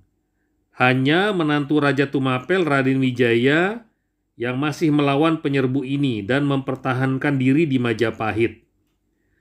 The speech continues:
Tempat ini merupakan pusat perlawanannya. Raden Wijaya menyatakan tunduk kepada para jenderal Mongol dan mengirimkan sejumlah orang kepercayaannya.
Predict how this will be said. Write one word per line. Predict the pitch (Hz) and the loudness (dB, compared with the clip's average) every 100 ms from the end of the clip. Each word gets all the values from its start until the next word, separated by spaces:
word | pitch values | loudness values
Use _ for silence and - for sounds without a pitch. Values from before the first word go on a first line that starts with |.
| _ _ _ | _ _ _
Tempat | 139 131 147 - | -6 0 0 2
ini | 147 190 | 2 2
merupakan | 180 151 143 151 175 165 | 2 0 0 -2 -4 -2
pusat | 143 - 165 - | -2 0 -2 -2
perlawanannya. | 143 135 127 123 117 113 104 104 101 92 87 78 76 73 _ _ _ _ - _ _ _ _ _ - - _ _ _ _ _ _ _ | -4 2 2 2 2 -2 -4 -4 -2 -2 -6 -8 -18 -20 _ _ _ _ -20 _ _ _ _ _ -20 -20 _ _ _ _ _ _ _
Raden | - 135 156 156 175 175 | -4 2 2 4 4 4
Wijaya | 180 160 165 190 | 4 4 2 2
menyatakan | 190 170 165 165 160 175 165 | 0 0 -2 -4 -4 -2 -2
tunduk | 170 165 165 180 185 143 | 2 2 4 2 2 -4
kepada | 151 143 147 139 127 - | -4 0 0 0 -4 -6
para | 151 147 143 | -2 0 0
jenderal | 120 135 135 135 139 | 2 0 2 2 2
Mongol | 135 131 143 143 113 | 2 0 0 -2 -2
dan | 113 131 | -2 -2
mengirimkan | 131 135 139 143 151 175 170 165 190 185 | -2 -2 -2 0 2 2 0 -2 -2 -2
sejumlah | - 135 143 143 143 127 | -4 -2 -2 0 -2 -2
orang | 139 156 | -2 -2
kepercayaannya. | 143 131 123 123 117 120 120 101 85 | -2 -6 -2 0 0 0 -2 -4 -6